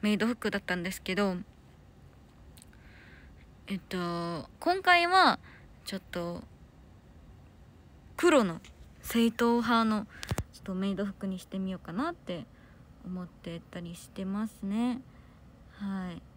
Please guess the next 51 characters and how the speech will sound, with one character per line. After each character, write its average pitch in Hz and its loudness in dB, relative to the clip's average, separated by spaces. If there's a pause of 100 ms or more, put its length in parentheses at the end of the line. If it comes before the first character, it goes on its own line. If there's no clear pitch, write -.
(420)
こ 233 -6
ん 220 -2
ば 202 -2
ん 190 -4
は。 226 -2 (880)
韓 330 -8
国 220 -6
ク 202 -10
ォ 214 -4
ー - -10
タ 175 -10
ー 156 -12
で 226 -4
す。 - -16 (140)
お 226 0
ー、 214 -2 (520)
チ - -8
マ 233 0
ッ 226 -2 (100)
チ - -4
ョ 277 -2
ゴ 233 -2
リ 190 -4
来 - -20
た。 - -10 (540)
い 269 0
い - 2
な 214 2
あ。 208 -4
チ - -12
マ 233 0
ッ 233 -12
チ - -4
ョ 262 -2
ゴ 226 -2
リ 196 -2
な 196 -2
い 214 0
ん 220 0
で 202 -2
す、 - -8
私。 190 -8
持 214 -2
っ 269 -2
て 240 -4
な 185 -4
い。 - -8 (2500)
か 208 -8
わ 196 -4
い 233 0
い。 202 -6